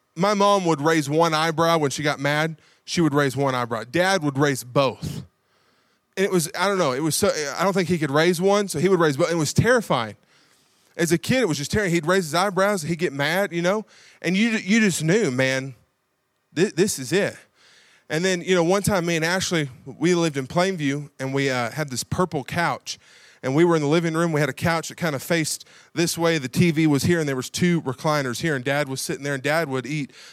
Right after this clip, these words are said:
uh, chips and hot sauce in the evening. And we'd run around the living room, go get a chip and some hot sauce and drink tea. We got up on the couch. We started jumping on the couch.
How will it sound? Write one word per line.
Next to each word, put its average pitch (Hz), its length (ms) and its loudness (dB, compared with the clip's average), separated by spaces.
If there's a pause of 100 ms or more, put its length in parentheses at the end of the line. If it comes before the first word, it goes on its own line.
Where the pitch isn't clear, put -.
(120)
uh, 120 160 -2
chips - 320 -4
and 120 80 -6
hot 143 240 -2
sauce 120 280 -6
in 127 80 -8
the 117 80 -10
evening. 110 380 -8 (800)
And 143 80 -10
we'd 147 220 0
run 147 160 2
around 143 180 0
the 131 80 -8
living 139 220 -2
room, 143 160 -4
go 135 140 -6
get 131 120 -10
a 123 40 -12
chip - 240 -8
and 135 80 -20
some 131 120 -14
hot 131 220 -8
sauce 135 340 -8
and 110 100 -20 (360)
drink 156 240 -2
tea. 151 260 -6 (260)
We 160 120 0
got 180 100 2
up 165 120 0
on 156 60 0
the 135 60 0
couch. 175 240 -2
We - 80 -10
started 143 220 -2
jumping 147 260 -4
on 120 80 -4
the 110 60 -12
couch. - 480 -8